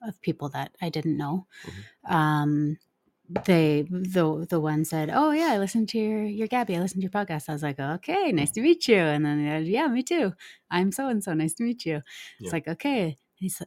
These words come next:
Speaker 1: and then the one said, "You know what I love so much about your podcast?" And I'm like, "What?" And he's like,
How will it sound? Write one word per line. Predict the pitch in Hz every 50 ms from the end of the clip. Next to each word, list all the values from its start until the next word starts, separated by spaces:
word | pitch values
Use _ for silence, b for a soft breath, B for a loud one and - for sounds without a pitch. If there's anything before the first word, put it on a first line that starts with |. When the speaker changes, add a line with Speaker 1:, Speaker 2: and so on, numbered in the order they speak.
| _ _ -
Speaker 1:
and | - 170 165 160 160 156
then | 156 160 156 156
the | 156 151
one | 151 151 151 151
said, | - 175 160 151 151 - b b b b b b _ _ _
"You | - 185
know | 185 214 247 247 247 233 B B B B B B B
what | - 220 214
I | 226
love | 220 214 214 214 202
so | - 208 196
much | 196 196 - -
about | 190 202 190
your | - 202
podcast?" | - 190 180 180 - - 196 190 175 - - -
And | 196 175
I'm | 175
like, | 165 160 165 165 -
"What?" | 156 139 - - _ _ 226
And | 196 185 165
he's | 175 190 - -
like, | 165 156 151 151 156